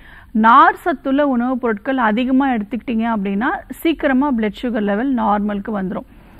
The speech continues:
என்னென்ன காய்கறிகள்லாம் பச்சை நிறத்துல இருக்கோ அதுல நார் சத்துக்கள் அதிகமா இருக்கு. So, நிறைய காய்கறிகள் வந்து எடுத்துக்கோங்க. இப்போ cooker ரைஸை avoid பண்ணிட்டு வடிச்ச சாதத்தை நீங்க சாப்பிடுறது நல்லது. அஹ்,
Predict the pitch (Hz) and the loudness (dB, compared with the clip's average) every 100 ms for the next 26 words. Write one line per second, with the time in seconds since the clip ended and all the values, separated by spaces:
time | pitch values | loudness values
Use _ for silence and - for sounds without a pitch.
0 | - - 226 254 330 359 339 277 247 247 | -20 -8 0 2 2 0 0 0 0 0
1 | 247 233 220 254 262 226 - 294 294 240 | -2 -2 -2 -2 -2 -6 -4 -2 0 0
2 | 220 214 233 208 202 220 202 - - - | -2 -2 -2 -2 -4 -4 -4 -6 -18 -6
3 | 226 269 262 220 254 262 240 220 202 262 | -4 0 0 2 0 0 -6 -4 -4 -4
4 | 214 208 220 233 208 214 - - - - | -2 -2 0 0 -2 -6 -12 -18 -20 -20
5 | - - 285 240 214 294 330 294 233 247 | -14 -4 0 2 0 0 -2 2 2 2
6 | 262 247 220 226 214 214 247 202 214 233 | 0 -2 -2 -2 -2 -2 -2 -4 -6 -4
7 | 196 226 - - - - - - 240 - | -2 -2 -4 -10 -20 -20 -20 -6 -6 -2
8 | 294 - 415 427 294 277 294 311 302 311 | -4 -2 0 2 2 0 -2 0 0 0
9 | - 214 220 262 302 262 254 220 208 233 | 0 2 4 4 2 0 -2 -2 -2 -2
10 | 262 277 - - 196 220 262 285 359 302 | -2 -4 -12 -8 0 2 2 0 -2 2
11 | 233 208 202 262 254 208 - 190 - 202 | 0 0 -2 -4 -4 -4 -4 -6 -4 -6
12 | 202 262 202 190 190 - - - - - | -2 -2 -2 -2 -4 -6 -16 -20 -20 -20
13 | - - - 226 | -20 -20 -12 -6